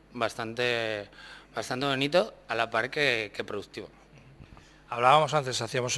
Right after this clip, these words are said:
Speaker 2: referencia a ese sándwich que provenía de la, de la familia Bueno en cualquiera de sus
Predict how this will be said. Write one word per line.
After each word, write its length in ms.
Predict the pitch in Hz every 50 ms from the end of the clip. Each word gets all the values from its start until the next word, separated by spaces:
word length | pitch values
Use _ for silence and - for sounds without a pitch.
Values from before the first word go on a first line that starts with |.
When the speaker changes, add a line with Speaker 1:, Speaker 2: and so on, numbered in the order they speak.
| 123 113
Speaker 2:
referencia 680 | 123 120 - 123 120 120 123 - - 120 113 113 113
a 60 | 110
ese 400 | 113 - - 123 113 113 110 104 104 110
sándwich 440 | - - - 117 117 110 117 113 -
que 120 | - 120
provenía 480 | 104 - 113 107 107 110 113 113 110 107
de 120 | 107 107
la, 280 | 107 104 104 101 107 113
de 120 | 117 117 110
la 80 | 104
familia 380 | - - 110 110 113 110 101 101
Bueno 340 | 101 110 117 117 110 110 107
en 100 | 107 110
cualquiera 400 | - 110 110 - - 147 123 117
de 120 | 123 113
sus 280 | - - 127 107 -